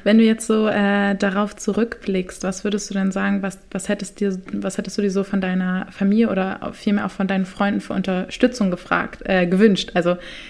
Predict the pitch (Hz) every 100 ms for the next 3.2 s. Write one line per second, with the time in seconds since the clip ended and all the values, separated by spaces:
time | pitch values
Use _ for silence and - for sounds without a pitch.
0 | - - 196 196 214 - 202 196 190 190
1 | 196 214 208 196 196 214 202 196 196 190
2 | - 190 202 214 196 202 196 196 196 -
3 | 196 190